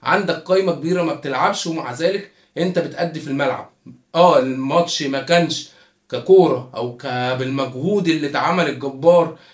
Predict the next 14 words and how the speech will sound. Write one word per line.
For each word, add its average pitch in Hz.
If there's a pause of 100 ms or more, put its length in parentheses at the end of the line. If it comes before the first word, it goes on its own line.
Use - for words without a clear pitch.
(180)
آه، 113
في 120
موسم 156
الرياض 156
والاحتفالات 131
ديت. 160 (260)
الماتش، 151
اه، 165 (220)
ككوره 139 (400)
مش، 120
آه، 117
مش 120
احسن -
حاجه 202